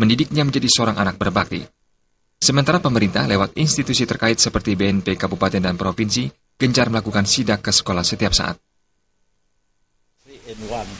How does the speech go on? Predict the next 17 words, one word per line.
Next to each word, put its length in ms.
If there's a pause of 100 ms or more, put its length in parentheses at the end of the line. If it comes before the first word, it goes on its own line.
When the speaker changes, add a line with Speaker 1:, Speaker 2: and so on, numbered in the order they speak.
(120)
Speaker 2:
bagi 160
suksesnya 720
pendidikan 560
itu 320
adalah 400
keluarga, 1200
pemerintah, 920 (380)
dan 120 (520)
sekolah, 480
kan 240
gitu 240
namanya. 320 (640)
Jadi 260 (220)
masyarakat 520 (120)
juga 320
perlu 320 (1120)
memperhatikan, 880